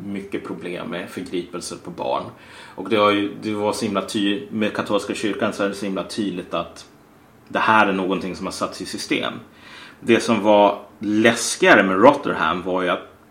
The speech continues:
du hade ett och ett, liksom, fjortonhundra runt så offer som systematiskt, ehm, utnyttjades, våldtogs,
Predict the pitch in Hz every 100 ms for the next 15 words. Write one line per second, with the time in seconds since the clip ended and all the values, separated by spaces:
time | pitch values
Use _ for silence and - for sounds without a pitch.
0 | - 101 104 104 110 113 92 - - -
1 | _ - _ - 131 123 120 - 113 104
2 | - - - - 101 95 - - - _
3 | - - 143 123 - 117 101 135 117 95
4 | 65 78 - 95 87 85 - - - 80
5 | 73 - - - 101 117 - - - -
6 | 107 98 95 95 - - _ _ - -
7 | - _ - - - - 143 - 135 139
8 | 147 - - 85 - - - - - -
9 | - - - - - - - 92 85 85
10 | 85 85 - - 135 117 - 117 117 110
11 | 101 101 98 - 107 113 - - 107 101
12 | 95 - - - -